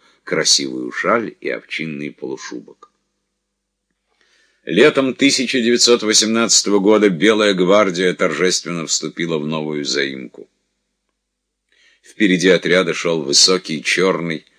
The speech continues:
с закрученными усами офицер, попыхивая длинной трубкой. Напротив дома Мареевых усатый офицер окликнул молодую женщину, которая несла воду. Это была Нинила Попова, соседка Мареевых.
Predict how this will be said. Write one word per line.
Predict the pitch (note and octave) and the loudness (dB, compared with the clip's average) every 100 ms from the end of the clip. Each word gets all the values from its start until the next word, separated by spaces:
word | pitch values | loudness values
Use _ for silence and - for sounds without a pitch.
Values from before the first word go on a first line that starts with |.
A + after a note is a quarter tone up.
| _ | _
с | D2 | 0
закрученными | D2+ F2 - F#2 F#2 - D#2 D2+ | 2 2 2 0 0 -4 -6 -6
усами | D2 - E2+ D#2+ D2 | -4 -2 -2 -4 -6
офицер, | C#2+ C#2 - F2+ F2+ - _ _ _ | -8 -2 0 2 0 -4 _ _ _
попыхивая | E2+ - F2+ - D#2+ D#2 D2 | 0 0 -4 -4 -4 -2 -4
длинной | B1+ D2 D2 C#2+ C2 | -4 -6 -6 -8 -8
трубкой. | D2 B1+ B1+ - A1+ G1+ - _ _ _ | -10 -10 -12 -14 -16 -16 -20 _ _ _
Напротив | D#2+ - G#2 D#2 C2+ | -10 -2 -2 -2 -4
дома | D2+ D#2+ C2+ | -4 -4 -6
Мареевых | C2+ C#2+ E2 D2+ C#2 B1+ | -6 -4 -2 -4 -6 -6
усатый | - D2 - B1+ | -4 -4 -6 -8
офицер | B1+ - D2+ C#2+ | -4 -4 -2 -4
окликнул | - D2 C#2+ C#2+ C#2 C2 | -6 -10 -10 -12 -10 -10
молодую | C2+ C2+ C#2 C#2+ B1+ | -8 -6 -6 -6 -4
женщину, | D#2 D#2+ D2 - B1+ | -6 -6 -8 -12 -12
которая | - - C2 C2 | -12 -10 -6 -8
несла | B1+ - C2+ C2+ | -6 -8 -6 -6
воду. | B1+ C2 A#1 G#1+ _ _ _ _ _ _ | -4 -6 -6 -14 _ _ _ _ _ _
Это | A#2+ G2+ | -6 -2
была | F2+ F#2 G2+ | 0 0 0
Нинила | F2+ F2 F2 F#2+ E2+ | -2 -2 -2 -2 -4
Попова, | - D#2 - G#2 E2 B1+ | -4 -6 -2 0 0 -2
соседка | - C#2+ - F#2+ - C2 | -6 -4 -2 -2 -4 -10
Мареевых. | C2+ C2+ B1+ A#1+ A#1+ | -8 -6 -6 -8 -10